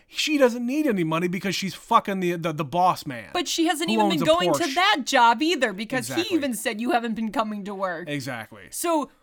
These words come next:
Speaker 2: you just threw a fit after your boyfriend tried to help you, and you've been in your apartment sulking for a week.
Speaker 1: Yeah. You got it made, girl.
Speaker 2: And
Speaker 1: you
Speaker 2: you're
Speaker 1: got, you got a rich boyfriend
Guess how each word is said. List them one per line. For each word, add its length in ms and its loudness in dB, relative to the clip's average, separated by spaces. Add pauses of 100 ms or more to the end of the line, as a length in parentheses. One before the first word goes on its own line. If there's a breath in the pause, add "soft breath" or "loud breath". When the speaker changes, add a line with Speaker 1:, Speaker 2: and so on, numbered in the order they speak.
(120)
Speaker 2:
you 220 4
just 320 -2
threw 280 -2
a 60 4
fit 600 -4 (200 soft breath)
after 300 -2
your 160 -6
boyfriend 540 -8
tried 240 -2
to 80 -4
help 420 -4
you, 460 -4 (360 soft breath)
and 200 -2
you've 180 0
been 160 -4
in 220 -4
your 160 -2
apartment 560 -4
sulking 640 -4
for 180 -6
a 100 -6
week. 480 -8
Speaker 1:
Yeah. 280 -10 (180)
You 240 0
got 240 2
it 80 -8
made, 460 -4
girl. 440 -14 (140)
Speaker 2:
And 160 0
Speaker 1:
you 140 4
Speaker 2:
you're 80 4
Speaker 1:
got, 280 4 (140 loud breath)
you 160 -2
got 180 6
a 80 4
rich 420 2
boyfriend 680 -2